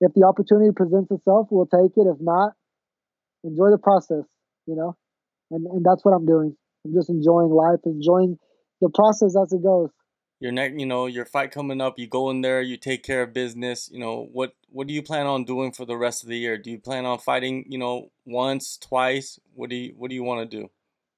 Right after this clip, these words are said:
Speaker 1: I mean, so going here and, you know, you know, I'm gonna get the, I'm gonna get the dub one way or another. But,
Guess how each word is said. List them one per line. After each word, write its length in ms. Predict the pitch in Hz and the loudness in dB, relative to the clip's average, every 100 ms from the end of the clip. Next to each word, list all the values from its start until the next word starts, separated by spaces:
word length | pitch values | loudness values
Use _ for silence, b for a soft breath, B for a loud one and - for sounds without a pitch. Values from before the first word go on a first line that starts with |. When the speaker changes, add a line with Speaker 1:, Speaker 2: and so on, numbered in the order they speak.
| _ | _
Speaker 1:
I 60 | 277 | 6
mean, 240 | 262 240 240 _ _ | 6 6 2 _ _
so 300 | - 240 220 | 4 4 4
going 340 | 196 247 240 | 2 0 0
here 320 | 214 226 240 233 | 2 2 4 0
and, 200 | 180 196 202 _ | -4 -14 -20 _
you 80 | 214 | -8
know, 260 | 190 190 175 _ _ _ _ _ _ _ | -4 -4 -4 _ _ _ _ _ _ _
you 80 | 180 | -6
know, 260 | 175 175 _ _ _ | -6 -8 _ _ _
I'm 120 | 185 | 0
gonna 200 | 175 208 | 2 4
get 180 | 175 185 | 4 2
the, 100 | 160 151 | 0 -8
I'm 100 | 175 | 2
gonna 200 | 202 247 | 4 6
get 120 | 190 | 4
the 60 | 175 | 2
dub 440 | 147 202 185 156 - _ _ - | 4 6 6 4 -2 _ _ -4
one 220 | 185 214 | -2 0
way 120 | 190 | 0
or 80 | 175 | -2
another. 360 | 175 170 147 135 _ _ _ _ - | -2 -2 -4 -12 _ _ _ _ -2
But, 260 | 226 220 | 2 2